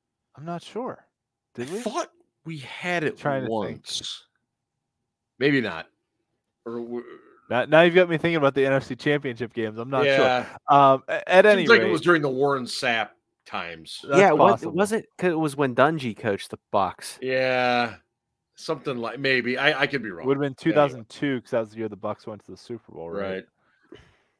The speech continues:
Speaker 1: They played the
Speaker 2: Anyway, go
Speaker 1: Raiders.
Speaker 2: ahead, Ian. I'm
Speaker 1: All right.
Speaker 2: sorry.
Speaker 1: At, at any rate, no, I, San Francisco,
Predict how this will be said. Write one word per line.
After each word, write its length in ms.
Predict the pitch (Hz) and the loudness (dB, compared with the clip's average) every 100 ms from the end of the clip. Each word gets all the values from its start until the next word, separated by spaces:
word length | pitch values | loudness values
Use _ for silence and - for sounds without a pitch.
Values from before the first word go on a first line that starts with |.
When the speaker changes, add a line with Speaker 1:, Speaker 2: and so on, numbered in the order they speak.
| _ _ - | _ _ -12
Speaker 1:
They 80 | 110 | -6
played 240 | - 156 | 0 2
the 40 | 123 | 2
Speaker 2:
Anyway, 200 | 107 101 | 0 4
go 80 | |
Speaker 1:
Raiders. 100 | 139 113 | 4 2
Speaker 2:
ahead, 140 | 87 | -6
Ian. 140 | 85 | -14
I'm 160 | 85 90 | -16 0
Speaker 1:
All 60 | 139 | 4
right. 160 | 120 - | 4 2
Speaker 2:
sorry. 120 | - - | -8 4
Speaker 1:
At, 140 | 180 | 6
at 240 | 185 175 175 | 8 6 6
any 220 | 156 139 | 4 2
rate, 280 | 120 117 151 | 0 0 4
no, 160 | 147 | 4
I, 200 | 139 147 - - - _ _ _ _ _ - | 6 2 -2 -16 -20 _ _ _ _ _ -20
San 320 | - 208 220 | 0 2 2
Francisco, 1000 | 262 202 180 170 - 165 151 143 135 | -2 -4 -2 -2 0 2 2 2 0